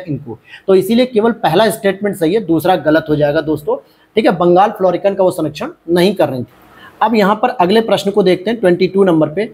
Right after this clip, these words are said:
भाई, जीडीपी की गणना करते समय आप किसको किसको सम्मिलित नहीं करते हो? Gross domestic product की जब आप गणना करते हो तो एक तो आप अप्रयुक्त या मध्यवर्ती वस्तुओं का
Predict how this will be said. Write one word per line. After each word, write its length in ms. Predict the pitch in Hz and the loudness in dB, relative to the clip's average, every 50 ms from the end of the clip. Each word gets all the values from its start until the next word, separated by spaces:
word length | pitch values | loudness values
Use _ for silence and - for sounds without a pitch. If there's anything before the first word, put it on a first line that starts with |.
| - _ _ _ _ _ - | -14 _ _ _ _ _ 0
भाई, 120 | 214 247 | 2 2
जीडीपी 560 | 185 156 175 190 190 170 208 214 202 247 262 247 | 2 2 2 2 2 2 2 0 0 0 0 0
की 140 | 254 247 | 0 0
गणना 320 | 190 185 180 180 190 208 214 | 2 2 2 2 2 2 2
करते 320 | 208 202 180 - - 190 175 | 2 0 -2 0 0 -2 0
समय 340 | 196 196 165 147 151 151 - - | 0 0 0 -2 -4 -4 -2 0
आप 220 | 180 208 202 - - | 0 0 0 -2 -6
किसको 300 | 208 196 - - - 254 | -6 -6 -4 -4 -6 -6
किसको 300 | - 220 196 - - 226 | -4 -4 -6 -4 -2 -4
सम्मिलित 400 | 220 226 185 175 175 190 196 196 190 | -2 0 0 0 2 2 0 0 2
नहीं 160 | 165 151 160 151 | 2 2 2 2
करते 280 | 151 127 110 - 113 | 0 -4 -6 -6 -12
हो? 80 | 104 - _ - - - - - 139 | -14 -14 _ -20 -20 -20 -14 -8 -2
Gross 400 | 127 165 180 190 226 226 226 - - | 0 2 2 2 2 0 -4 -10 -12
domestic 580 | 127 135 160 160 175 170 - - 226 233 233 - | -8 -4 -2 0 0 -2 -2 -6 -8 -8 -6 -4
product 340 | - 175 185 214 208 - - | 0 2 2 2 0 -2 -6
की 60 | 202 180 | -4 -2
जब 140 | 185 175 | 2 2
आप 140 | 180 180 - - | 2 2 0 0
गणना 220 | 156 151 165 190 190 | -2 0 0 0 0
करते 300 | 190 165 143 - - 135 | 0 -2 -4 -4 -6 -6
हो 220 | 135 180 202 202 - - - - _ - | -4 -6 -6 -8 -12 -20 -20 -8 _ 2
तो 80 | 208 | 2
एक 220 | 226 220 220 220 214 | 4 4 2 2 0
तो 60 | 226 | 0
आप 200 | 233 240 233 - - 180 | -2 -2 -2 -2 0 0
अप्रयुक्त 480 | 202 196 202 208 196 214 226 220 214 | 0 0 2 2 2 2 2 2 2
या 100 | 214 214 | 2 2
मध्यवर्ती 680 | 202 185 185 165 180 180 185 185 185 - 220 226 240 214 185 | 2 0 0 0 2 2 0 0 -2 -2 -4 -4 -4 -4 -4
वस्तुओं 380 | 180 175 - - 190 196 202 | -4 -4 -4 -2 0 0 0
का 200 | 208 208 208 208 | 0 0 -2 -2